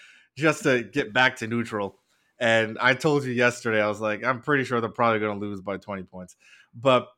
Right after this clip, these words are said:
it's, uh, it was just, it was, it was very frustrating to watch this entire series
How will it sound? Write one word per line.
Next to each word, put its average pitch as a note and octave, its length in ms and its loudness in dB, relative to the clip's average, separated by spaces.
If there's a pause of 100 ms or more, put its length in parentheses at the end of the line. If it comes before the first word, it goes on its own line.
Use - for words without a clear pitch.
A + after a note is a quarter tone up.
(720)
it's, - 540 -6
uh, D3 580 6 (1400)
it D#3+ 80 4
was F3+ 160 4
just, G#3+ 260 -2
it F3+ 60 4
was, - 360 -4
it E3 80 2
was F3 160 2
very G#3 380 4
frustrating B2+ 760 2
to A#2+ 100 -8
watch A#2 360 0
this A#2 180 -8
entire A#2 460 -2
series G2 580 -10